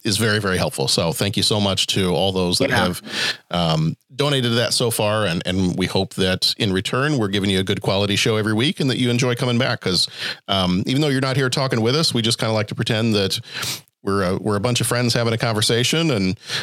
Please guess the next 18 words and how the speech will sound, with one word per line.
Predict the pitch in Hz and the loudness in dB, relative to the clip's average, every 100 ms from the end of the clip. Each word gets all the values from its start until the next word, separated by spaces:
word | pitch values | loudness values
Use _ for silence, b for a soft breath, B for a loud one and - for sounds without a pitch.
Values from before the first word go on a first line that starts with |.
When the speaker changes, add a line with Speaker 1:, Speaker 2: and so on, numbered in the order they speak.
| B | B
Speaker 1:
that | - 95 | -4 -2
you're | 101 | 0
here | 107 107 | 0 0
with | 87 | 0
us. | - - - | -2 -2 0
So | - 82 76 - | 0 0 -2 -2
hopefully | 101 - 98 | -2 0 0
you | 95 101 | 2 2
are, | 92 95 98 - | 2 0 0 0
um, | 90 82 80 73 _ - B B B - | 0 2 0 -2 _ -8 B B B -4
yelling | 120 135 135 | 0 0 0
and | 127 | 0
arguing | 120 127 123 123 120 | 0 0 2 2 2
into | 110 117 117 | 2 0 2
your | 117 107 101 | 2 2 0
car | - 117 | 0 0
stereo | 113 131 117 120 113 113 | 0 2 2 2 0 0
or | - 104 101 98 101 | 0 0 0 0 -2